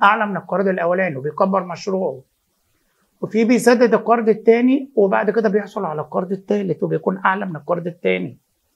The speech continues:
فأهم حاجة في القصة إن مش أنا خلاص أنت خدتي مشروع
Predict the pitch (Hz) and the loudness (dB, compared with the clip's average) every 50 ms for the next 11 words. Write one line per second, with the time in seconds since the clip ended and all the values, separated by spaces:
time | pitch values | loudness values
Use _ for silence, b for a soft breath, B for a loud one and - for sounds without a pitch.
0 | _ _ _ _ _ _ _ _ _ _ _ _ _ _ _ - 208 190 170 151 | _ _ _ _ _ _ _ _ _ _ _ _ _ _ _ 0 2 4 4 4
1 | 135 - - - _ _ _ _ _ _ _ _ _ _ _ _ 156 139 143 160 | 2 -2 -6 -16 _ _ _ _ _ _ _ _ _ _ _ _ -2 -2 0 0
2 | 208 240 262 262 247 254 - 220 220 220 208 - - - _ - - 196 196 196 | 0 0 2 0 0 -2 -4 -2 -2 -2 -4 -6 -8 -18 _ -4 -2 -2 -2 -4
3 | - - 233 233 220 - 180 170 156 147 147 151 175 202 202 - - - - - | -6 -6 -6 -6 -4 -4 -4 -6 -6 -6 -8 -8 -6 -6 -4 -6 -6 -8 -8 -8
4 | 185 180 180 170 165 151 - - 160 151 165 175 156 - - - 180 180 185 180 | -6 -6 -6 -8 -8 -8 -8 -6 -6 -6 -6 -6 -8 -12 -8 -6 -6 -4 -4 -6
5 | 175 - - 175 175 _ - 175 151 135 127 - - 170 170 175 180 180 - | -8 -10 -10 -10 -10 _ -12 -14 -14 -14 -14 -10 -8 -6 -4 -4 -4 -6 -8